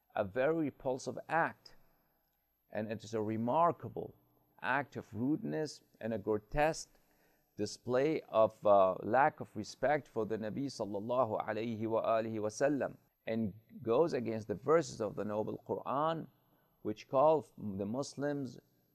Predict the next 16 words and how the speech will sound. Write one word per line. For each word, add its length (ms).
to 160
observe 540
the 120
respect 500
of 120
the 100
Nabi 260
sallallahu 760
alayhi 360
wa 200
alihi 140
wa 80
sallam 500
in 120
all 280
circumstances, 960